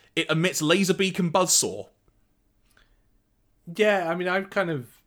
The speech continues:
Speaker 2: assumed that those guys are o-, on a mission,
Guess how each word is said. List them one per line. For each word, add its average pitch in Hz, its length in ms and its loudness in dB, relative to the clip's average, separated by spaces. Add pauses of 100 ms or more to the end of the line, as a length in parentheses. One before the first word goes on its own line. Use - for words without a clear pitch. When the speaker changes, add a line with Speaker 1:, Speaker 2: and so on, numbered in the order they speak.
Speaker 2:
assumed 135 460 -6
that 117 180 -6
those 117 320 -2
guys 110 480 -4
are 104 260 -8 (720)
o-, - 180 -6
on 156 160 -2
a 135 80 -2
mission, 135 580 -4